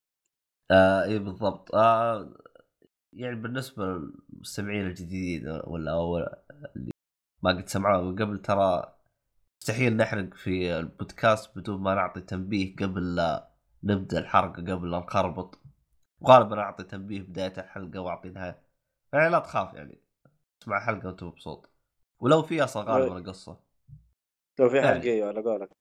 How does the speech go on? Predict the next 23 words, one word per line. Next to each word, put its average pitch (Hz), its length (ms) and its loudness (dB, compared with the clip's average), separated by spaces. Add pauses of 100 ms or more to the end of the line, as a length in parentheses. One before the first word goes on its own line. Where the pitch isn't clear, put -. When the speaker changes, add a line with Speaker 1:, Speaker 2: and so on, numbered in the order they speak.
Speaker 2:
يتطور. 123 500 0
Speaker 1:
مم. 92 80 -14 (800)
<clears throat> - 500 0 (500)
عموما، 147 460 0 (1000)
آه، 110 680 2 (520)
أ-، 127 360 -2
أعتقد 151 760 -2
قصة، - 380 -6
آه، 95 600 -2 (240)
اللي 95 140 -6
هو 110 180 -2
إحنا 110 140 -6
راح 113 100 -8
نتكلم 117 240 -2
عن 104 220 0
أفنجر 104 540 -2
إند 95 220 -6
جيم، 110 300 -2 (760)
اللي 90 140 -2
هو 92 220 4
المنتقمون 101 800 0
نهاية 95 440 2
لعبة. 76 340 -6